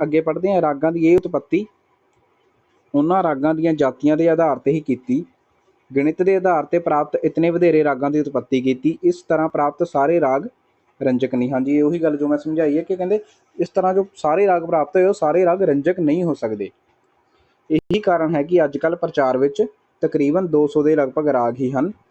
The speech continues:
ਇਹਨਾਂ ਵਿੱਚੋਂ ਵੀ ਪ੍ਰਚਲਿਤ ਰਾਗ ਤਾਂ ਸੱਠ ਦੇ ਲਗਭਗ ਹੀ ਹਨ, ਬਾਕੀ ਰਾਗ ਅਪ੍ਰਚਲਿਤ ਕਹੇ ਜਾ ਸਕਦੇ ਹਨ। ਹਾਂਜੀ,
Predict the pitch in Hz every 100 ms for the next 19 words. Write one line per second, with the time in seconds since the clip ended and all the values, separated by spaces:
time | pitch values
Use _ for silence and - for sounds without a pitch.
0 | _ _ _ 151 170 190 170 170 175 185
1 | 156 160 147 180 180 147 139 170 214 _
2 | _ _ - 143 143 147 139 127 156 156
3 | 143 165 208 143 139 143 165 139 156 -
4 | 147 160 160 - 131 127 131 143 143 131
5 | 226 _ _ - 120 101 95 101 - 120
6 | 123 104